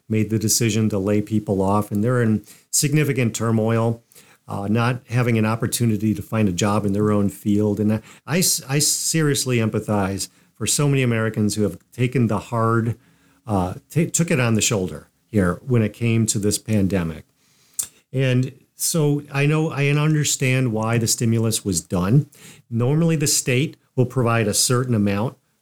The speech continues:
per week for unemployment benefits, but then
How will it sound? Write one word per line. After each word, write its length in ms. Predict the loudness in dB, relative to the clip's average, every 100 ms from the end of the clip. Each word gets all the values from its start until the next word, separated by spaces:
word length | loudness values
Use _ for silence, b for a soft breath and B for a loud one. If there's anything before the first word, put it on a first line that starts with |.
| _
per 160 | -2 0
week 480 | 2 0 0 -6 -20 b b
for 380 | _ -2 -2 0
unemployment 640 | 0 0 0 -2 0 0
benefits, 500 | -2 -2 0 -2 -2
but 280 | -4 -6 -2
then 360 | 0 0 0